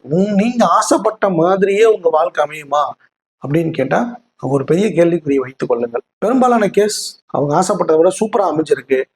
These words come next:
பெரும்பாலான கேஸ் அவங்க ஆசைப்பட்டதை some percentage தான் அமைஞ்சிருக்கு.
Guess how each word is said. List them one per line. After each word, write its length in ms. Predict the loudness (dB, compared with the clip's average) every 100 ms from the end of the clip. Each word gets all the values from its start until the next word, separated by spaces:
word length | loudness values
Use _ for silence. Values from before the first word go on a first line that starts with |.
| _ _ _ -4
பெரும்பாலான 440 | -2 0 0 0
கேஸ் 280 | 0 0 0 -6
அவங்க 180 | -8 -4 -2
ஆசைப்பட்டதை 520 | 0 -2 -2 -2 -4 -4 _ _
some 240 | -8 -4 -2 -2
percentage 520 | -2 0 0 0 0
தான் 160 | -4 -4
அமைஞ்சிருக்கு. 480 | -6 -10 -10 -10